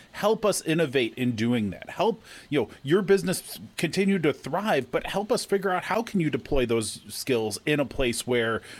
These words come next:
what you're making today isn't what you need to make tomorrow, but the skills that you have and the knowledge that you have and the people that you have can contribute in a different way in the future." And I think if those traditional automakers figure that out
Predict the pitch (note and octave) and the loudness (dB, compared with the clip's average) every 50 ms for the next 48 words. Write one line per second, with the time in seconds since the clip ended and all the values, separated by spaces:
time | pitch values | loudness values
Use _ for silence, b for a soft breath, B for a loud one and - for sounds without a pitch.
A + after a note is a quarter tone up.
0 | B B C3+ G3 F3+ - D#3+ D#3 D#3 C#3 C3+ D#3+ F#3 F#3 - F3+ D#3 - - D3 | B B 0 0 0 2 2 0 0 2 4 2 2 2 0 -2 -2 -2 -2 -2
1 | A#2 B2 G#2+ G2 G2+ G#2+ G#2 C#3 B2 C3 D#3 A#2+ C3+ C3 - C3 C3+ B2+ C3 B2+ | 0 0 0 0 0 -2 0 -2 0 0 -2 -2 -4 -6 -2 0 0 2 2 0
2 | A#2 A#2 G2+ A#2+ A#2 - - - A2+ A2+ D#3+ F#3+ G#3+ E3 A2+ G2+ F#2+ B B B | 0 -2 -2 -4 -4 -6 -8 -8 -4 -2 0 2 2 2 2 0 -2 B B B
3 | B - D3+ - D3 C3+ - - - - - - A#3+ C4 C4 C4 A3+ - A3+ G3+ | B -4 -4 -2 -2 -4 -4 -2 -4 -4 -2 -2 -2 0 0 0 0 0 -2 -2
4 | - - F#3+ F3 - - G3+ G#3+ A3 G3 D3+ C3+ B2+ A2+ B2+ B2 B2+ B2+ C#3 E3 | -2 0 -2 -2 -2 -2 -4 -2 0 2 2 2 2 0 0 0 0 0 0 0
5 | F3+ A#3+ C4 B3+ F3 A#2+ - B2 A2 - - A2+ F#2+ F#2+ G#2+ F#2 F#2 G2 G2+ G2 | 0 2 2 2 0 0 -2 -4 -4 -2 -2 -4 -4 -2 -2 -2 -2 -2 -2 -2
6 | A#2 A2+ - - - - D4 - - F3+ C3 A#2 G#2+ - G#2+ G#2 F#2 G#2+ G#2 F#2 | -4 -6 -6 -6 -4 -4 -2 0 0 0 0 0 -2 -4 -6 -8 -6 -4 -4 -4
7 | F#2 F#2 - B B B B B B B B - G#3 G3 - F3+ E3 C3 - - | -4 -6 -8 B B B B B B B B -2 0 0 0 -2 -4 -4 -4 -2
8 | - G#3+ A#3+ G3+ G3+ F3+ - - C#3 D3 D3 D3 C#3+ C3 A2+ - F#3+ G3+ - - | -2 0 0 2 2 2 2 2 2 2 2 2 2 0 2 2 0 2 2 -2
9 | F3 B2+ - A#2+ C#3+ E3+ F#3 E3+ C3+ B2 A#2+ A#2+ - - F#3 G#3+ G#3 - A#2 G#2 | -6 -6 -4 0 2 2 4 4 2 2 0 0 -2 -2 -2 -2 -2 -2 -4 -4
10 | G#2+ A2 G#2 - G3+ A3 G#3 - - - B2+ A2+ A2+ G#2+ - - B B B B | -4 -4 -2 0 0 0 0 -2 -2 0 0 0 0 -2 -4 -8 B B B B
11 | B - C#3+ D3 F3 - E3 D3 C3 C3 C3 B2+ C3+ A#2 B2+ A#2+ - - _ - | B -2 0 0 2 2 2 2 4 4 2 2 0 0 -2 -4 -6 -6 _ -2
12 | E3+ F#3 E3+ G3 E3+ C#3 A2+ C#3+ B2 A#2 A2+ G2 B2+ F#3 G3 D3+ G#2+ G2 G2+ G2 | -2 0 0 2 0 0 2 0 0 0 0 0 2 2 2 2 2 0 -2 -4